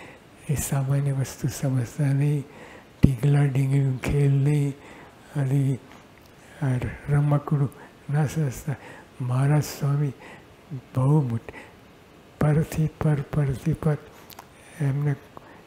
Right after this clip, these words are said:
એ મહારાજને તુલે કોઈ ના હોય અને મહારાજથી કોઈ મોટા નહીં. બધા વેદ શાસ્ત્રો બધા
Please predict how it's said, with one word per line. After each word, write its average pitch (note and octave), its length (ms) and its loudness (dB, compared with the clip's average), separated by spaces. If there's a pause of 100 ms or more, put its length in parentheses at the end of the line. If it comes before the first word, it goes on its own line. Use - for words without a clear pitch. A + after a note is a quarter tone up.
(420)
એ C3 220 2 (440)
મહારાજને C#3 760 0 (340)
તુલે C#3+ 300 2 (160)
કોઈ C3 380 0
ના A2 200 -4
હોય G2+ 120 -8 (640)
અને C3+ 100 0
મહારાજથી B2+ 600 -2
કોઈ C3+ 300 -2
મોટા A#2+ 340 -4
નહીં. - 960 -12
બધા C#3 180 2
વેદ C#3 460 0 (160)
શાસ્ત્રો C3+ 640 -2
બધા D3 460 -2